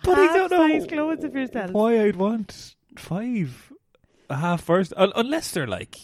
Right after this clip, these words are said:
Speaker 1: you know, gonna do things for me. But I assume if they have the same free will as me, they'll be like, "Fuck you." Like,
Speaker 2: I
Speaker 1: so.
Speaker 2: don't think they will, though.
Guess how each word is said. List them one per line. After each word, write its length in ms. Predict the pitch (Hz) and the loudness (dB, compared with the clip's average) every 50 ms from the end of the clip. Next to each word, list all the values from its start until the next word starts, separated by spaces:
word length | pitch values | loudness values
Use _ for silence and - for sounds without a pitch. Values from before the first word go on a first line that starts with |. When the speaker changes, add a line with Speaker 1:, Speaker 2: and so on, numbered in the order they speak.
| - _ _ - | -20 _ _ -16
Speaker 1:
you 80 | - 104 | -14 -12
know, 180 | 90 82 - - _ _ _ _ | -12 -14 -16 -20 _ _ _ _
gonna 200 | - 107 98 87 | -8 -8 -6 -8
do 280 | 80 - 95 113 156 185 | -8 -6 -4 -2 -2 -2
things 340 | 175 135 92 - - - - | -2 -4 -6 -8 -10 -14 -10
for 120 | - 135 | -10 -8
me. 160 | 143 - 95 - | -8 -8 -8 -6
But 140 | - 131 - | -4 -2 0
I 40 | 151 | 0
assume 640 | 151 147 135 - 170 175 180 175 143 120 110 - - _ | 0 -2 -2 -2 0 0 0 0 -2 -4 -8 -12 -10 _
if 140 | - 113 - | -6 -6 -4
they 100 | - 98 | -4 -4
have 120 | 104 101 | -4 -6
the 80 | - - | -8 -8
same 220 | - - 104 101 98 | -6 -4 -4 -4 -4
free 200 | - - 101 92 | -4 -6 -4 -4
will 180 | 92 92 87 | -2 -2 -4
as 100 | 90 92 | -4 -6
me, 200 | 107 107 104 101 | -6 -6 -6 -6
they'll 100 | 95 92 87 | -6 -6 -6
be 60 | 87 | -6
like, 260 | 87 87 87 85 - - | -6 -6 -6 -8 -12 -18
"Fuck 380 | _ _ _ - - - - - | _ _ _ -18 -16 -14 -12 -10
you." 200 | 160 165 147 - - - | -10 -10 -10 -12 -14 -18
Like, 100 | - 113 - | -20 -14 -6
Speaker 2:
I 100 | 180 190 | -4 -2
Speaker 1:
so. 60 | 208 | 0
Speaker 2:
don't 240 | 208 196 208 226 226 185 | 0 0 0 0 -2 -2
think 240 | 208 220 208 - | -2 -4 -4 -4
they 120 | - 196 190 | -4 -4 -2
will, 280 | 190 214 240 240 240 | -2 -2 -2 -4 -4
though. 280 | 208 165 123 127 127 117 | -6 -8 -8 -10 -12 -14